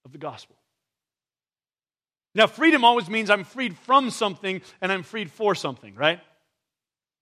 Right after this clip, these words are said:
So, so what is it that we're freed from? Well, we're freed from captivity and bondage. That's the language of this passage.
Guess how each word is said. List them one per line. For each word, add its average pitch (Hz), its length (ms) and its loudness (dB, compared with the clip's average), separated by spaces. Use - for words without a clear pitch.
So, - 160 -12
so 247 160 0
what 277 120 4
is 233 80 -2
it 247 80 -6
that 262 120 0
we're 226 100 -6
freed 240 320 -8
from? 226 320 0
Well, 170 100 -6
we're 190 100 -2
freed 254 340 -10
from 240 320 -4
captivity 214 560 -6
and 165 160 -10
bondage. 202 460 -2
That's 170 180 -8
the 202 80 -14
language 175 400 -10
of 143 80 -18
this 143 100 -18
passage. 147 540 -16